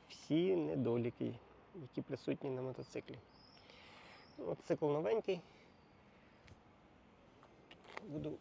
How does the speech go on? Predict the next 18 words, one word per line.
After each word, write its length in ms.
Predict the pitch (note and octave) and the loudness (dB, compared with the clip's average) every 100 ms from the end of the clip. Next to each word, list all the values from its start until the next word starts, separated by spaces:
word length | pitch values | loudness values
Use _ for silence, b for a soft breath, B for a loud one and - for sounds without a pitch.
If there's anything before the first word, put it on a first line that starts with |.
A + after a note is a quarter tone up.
| - | -14
шукати 360 | E3+ - - | -6 -4 -4
саме 220 | - D3+ | -2 0
недоліки. 520 | C#3+ C3+ A#2+ A2+ B2 B2+ - - - | 0 -2 -4 -4 -8 -12 -14 -14 -6
Резина, 420 | C#3 D#3+ C#3+ A#2+ - A2+ B2+ | 0 2 2 0 -8 -12 -8
дивіться, 260 | B2 - | -8 -10
в 40 | C3 | -12
такому 320 | D3 - D#3 | -10 -6 -8
стані, 320 | - D3+ D3 C3+ | -6 -8 -6 -6
бачите, 240 | - - | -8 -6
вона 140 | A#2+ B2 | -4 -2
нова. 300 | C3 B2 B2 - - - - - | -2 -4 -8 -14 -20 -20 -20 -4
Буквально 500 | A#2+ - C#3 B2+ A#2+ | -4 2 4 6 4
нова. 360 | B2 A#2 A#2 A2 - - - - - - - - - - - - - - - - - | 0 0 -2 -4 -12 -20 -20 -20 -20 -20 -20 -20 -20 -20 -20 -20 -20 -20 -20 -18 -6
Не 280 | C3 C#3 C3+ | -2 0 2
Б 160 | C3 | 4
У, 160 | E3+ A3+ | 4 4
а 100 | A2+ | 0
нова, 500 | A#2 D3 E3+ A#2 A2 | 2 4 4 2 -2